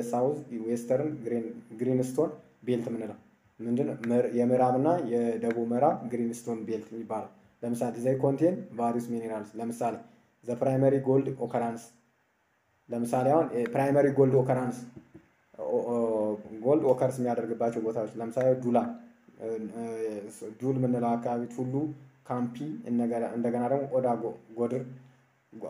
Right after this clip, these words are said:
ኦዳ ጉደር የሚባል አካባቢ፣ እንደገና ደግሞ አኮቦ፣ እ፣ እንደገና፣ እ፣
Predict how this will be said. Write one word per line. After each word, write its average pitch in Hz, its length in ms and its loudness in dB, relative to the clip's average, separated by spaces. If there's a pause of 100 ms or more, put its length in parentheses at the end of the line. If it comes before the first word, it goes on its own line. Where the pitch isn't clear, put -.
ኦዳ 131 260 6
ጉደር 135 300 8
የሚባል 123 380 2
አካባቢ፣ 120 340 -2 (260)
እንደገና 120 360 -2
ደግሞ 135 220 2
አኮቦ፣ 127 340 0 (580)
እ፣ 117 100 -8 (420)
እንደገና፣ 120 360 -2 (500)
እ፣ 120 120 -4